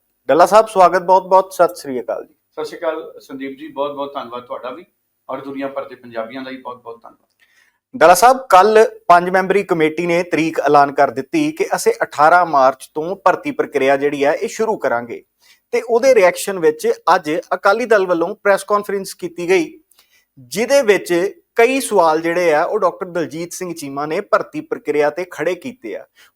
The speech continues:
Speaker 1: ਹੁਣ ਇਸ ਪੂਰੀ ਪ੍ਰੈਸ ਕਾਨਫਰੰਸ ਦੇ ਵਿੱਚ ਕੱਢਣ ਪਾਉਣ ਨੂੰ ਕੀ ਹੈ, ਇਹਦਾ ਲਬੋ ਲਬਾਬ ਕੀ ਹੈ? ਇਹਦੇ ਨਾਲ ਹੀ ਤੁਹਾਨੂੰ ਇਹ ਵੀ ਜਾਣਾਂਗੇ ਵੀ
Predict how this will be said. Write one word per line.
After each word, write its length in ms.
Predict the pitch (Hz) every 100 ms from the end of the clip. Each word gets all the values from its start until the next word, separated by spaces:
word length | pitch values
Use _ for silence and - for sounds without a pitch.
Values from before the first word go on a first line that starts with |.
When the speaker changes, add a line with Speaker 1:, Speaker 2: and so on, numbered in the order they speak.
| 240
Speaker 1:
ਹੁਣ 100 | 262
ਇਸ 440 | - 214 240 247
ਪੂਰੀ 400 | - 208 233 269
ਪ੍ਰੈਸ 380 | 277 - 196 -
ਕਾਨਫਰੰਸ 720 | - 170 165 175 180 175 -
ਦੇ 120 | 170
ਵਿੱਚ 420 | 156 135 147 165 -
ਕੱਢਣ 280 | 170 226 226
ਪਾਉਣ 260 | 185 170
ਨੂੰ 140 | 175 180
ਕੀ 240 | 175 165
ਹੈ, 100 | 180 -
ਇਹਦਾ 180 | 170 208
ਲਬੋ 380 | 143 123 123 135
ਲਬਾਬ 380 | 127 117 107 _
ਕੀ 180 | 113 98
ਹੈ? 40 | - _ _ _ _ _ -
ਇਹਦੇ 220 | 233 285
ਨਾਲ 340 | 262 - 214
ਹੀ 40 | 233
ਤੁਹਾਨੂੰ 440 | 233 233 226 185
ਇਹ 100 | 180
ਵੀ 120 | 226
ਜਾਣਾਂਗੇ 520 | 190 175 196 202 180 190
ਵੀ 180 | 226